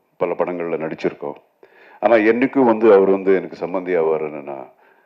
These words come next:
அஹ், I mean, அவருக்கு தெரியாது, எனக்கு தெரியாது. But, uh, it was a very, very pleasant surprise for me. It's a fantastic family. ரொம்ப ஒரு பண்பாடு உள்ள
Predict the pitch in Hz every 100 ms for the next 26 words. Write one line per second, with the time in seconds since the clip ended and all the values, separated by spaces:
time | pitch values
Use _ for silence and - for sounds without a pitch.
0 | _ _ - 57 57 55 - 90 76 87
1 | - _ - 85 - 95 95 92 92 107
2 | 87 92 90 78 78 71 80 - _ _
3 | _ _ _ _ _ _ _ _ _ _
4 | _ _ _ 92 95 - 90 80 101 104
5 | 104 92 92 107 110 107 95 80 87 92
6 | 82 76 - 82 80 71 69 71 73 _
7 | _ _ _ _ _ _ _ _ _ _
8 | _ _ _ _ _ _ _ _ _ _
9 | _ _ _ - 113 107 107 123 110 -
10 | 101 - - 76 76 67 65 - _ _
11 | _ _ _ _ _ _ _ - 101 104
12 | 82 71 71 65 - - _ _ 107 110
13 | 104 101 98 87 85 82 78 -